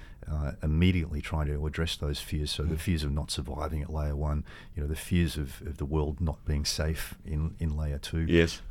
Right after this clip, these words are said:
Speaker 1: and the fear of others having power over us or shaming us in layer three.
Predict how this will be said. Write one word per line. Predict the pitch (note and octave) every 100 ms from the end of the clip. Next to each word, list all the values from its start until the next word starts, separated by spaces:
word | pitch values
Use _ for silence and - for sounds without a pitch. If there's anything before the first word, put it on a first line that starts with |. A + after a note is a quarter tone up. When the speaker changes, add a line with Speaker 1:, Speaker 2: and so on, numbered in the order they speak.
| -
Speaker 1:
and | D2+ D2+ D#2
the | E2+
fear | - - F2 D#2+
of | D#2 D#2+ C#2+
others | D#2+ D2+ D2
having | E2+ D2+ C#2+
power | - C#2 C2+ -
over | D#2 C#2+ -
us | D2 C#2 - - E2+
or | D2 C#2
shaming | - D#2+ D#2+ D2
us | C#2+ -
in | D2
layer | D#2+ D2
three. | C#2+ - E2+ D2